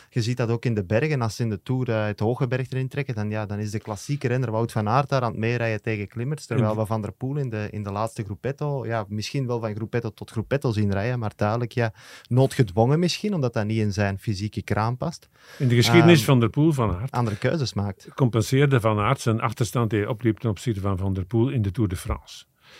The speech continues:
Speaker 2: De, eh, Tour de France renner, eh, Van der Poel bestaat eigenlijk niet in vergelijking met de Tour de France renner Van Aert.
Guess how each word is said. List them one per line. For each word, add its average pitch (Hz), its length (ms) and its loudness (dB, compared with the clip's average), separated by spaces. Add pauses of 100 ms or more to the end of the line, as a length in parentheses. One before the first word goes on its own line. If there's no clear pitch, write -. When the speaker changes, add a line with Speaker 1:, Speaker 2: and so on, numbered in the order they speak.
(380)
Speaker 2:
De, 110 280 0
eh, 107 360 -2
Tour 110 200 2
de 107 60 2
France 127 420 6
renner, 113 420 4
eh, 107 60 4
Van 104 160 0
der 101 100 2
Poel 131 440 4 (160)
bestaat 139 520 2
eigenlijk 117 340 4
niet 110 200 0
in 110 100 4
vergelijking 104 540 2
met 101 120 0
de 101 100 -4
Tour 104 180 -2
de 95 60 -4
France 101 340 -4
renner 95 240 -6
Van 98 180 -8
Aert. 90 320 -16